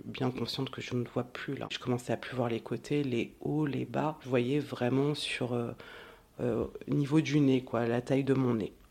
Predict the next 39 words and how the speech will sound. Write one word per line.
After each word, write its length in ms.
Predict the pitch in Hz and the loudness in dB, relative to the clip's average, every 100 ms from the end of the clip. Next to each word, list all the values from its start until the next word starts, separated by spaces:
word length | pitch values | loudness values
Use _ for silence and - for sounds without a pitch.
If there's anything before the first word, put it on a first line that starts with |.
| - | -6
Voilà. 240 | 90 80 - _ _ | -4 -4 -10 _ _
Et 360 | 175 175 185 - | 8 12 12 10
il 60 | |
y 100 | 131 | 6
a 80 | 131 - | 4 6
enfin 280 | 156 - 147 | 4 4 2
quelqu'un 540 | 139 123 127 139 143 | 2 4 4 4 2
qui 240 | 143 - | -2 -6
se 80 | 117 | -6
dit, « 180 | 127 - - | -8 -2 4
Ah, 240 | 233 233 | 6 8
bah 160 | 143 135 | 8 8
tiens, 400 | - 214 226 214 - - | 10 12 12 8 -6 2
on 80 | 139 | 8
va 120 | 156 | 8
vous 120 | 165 | 10
donner 220 | 160 175 | 10 10
un 120 | 208 | 12
I 220 | 214 208 202 | 12 12 10
R 80 | |
M 140 | 202 202 | 10 6
cérébral. » 640 | 196 185 190 160 160 156 - - - | 4 2 4 4 4 4 -2 -10 -4
Ah, 300 | 208 220 208 - | 0 2 0 -8
cool. 320 | - 220 175 - - - - 143 | 2 6 6 2 -8 -20 -16 -6
Donc, 400 | 135 156 160 156 | 6 10 10 8
c'était 340 | - 151 - | 2 2 6
un 180 | 147 139 | 8 8
mercredi 760 | 147 214 220 - 139 156 202 | 8 6 4 0 2 8 10
et 60 | 190 | 10
j'ai 120 | 151 | 10
un 120 | 143 | 6
rendez-vous 460 | 139 139 139 135 175 | 6 6 4 4 0
pour 200 | - 135 | 0 0
un 140 | 131 | 2
I 220 | 135 135 | 4 2
R 80 | 135 | 2
M 260 | 170 175 151 | 4 6 6
le 120 | 175 | 4
samedi. 920 | 170 - 143 147 127 - - - - | 0 0 2 2 2 0 -6 -8 -12